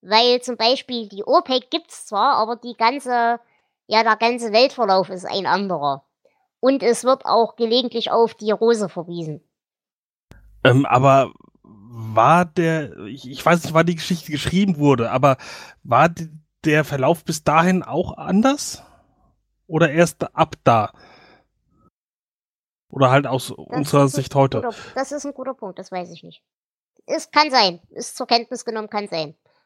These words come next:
Speaker 1: Aber ich bleibe mal bei der These, dass es theoretisch eine Parallelwelt wäre. Gut,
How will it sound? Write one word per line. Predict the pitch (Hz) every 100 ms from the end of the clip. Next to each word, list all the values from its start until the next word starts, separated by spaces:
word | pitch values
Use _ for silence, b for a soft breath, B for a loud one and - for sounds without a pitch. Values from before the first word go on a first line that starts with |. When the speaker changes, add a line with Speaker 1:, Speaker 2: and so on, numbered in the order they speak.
| -
Speaker 1:
Aber | 196 233
ich | -
bleibe | - 240 240
mal | 220 214
bei | 214
der | 202
These, | 202 220 214
dass | 202 202 196
es | -
theoretisch | 202 190 202 196
eine | 185 190 180
Parallelwelt | 185 175 170 165 165
wäre. | 156 147 143 - _ _ _ _ _ _ _
Gut, | 185 170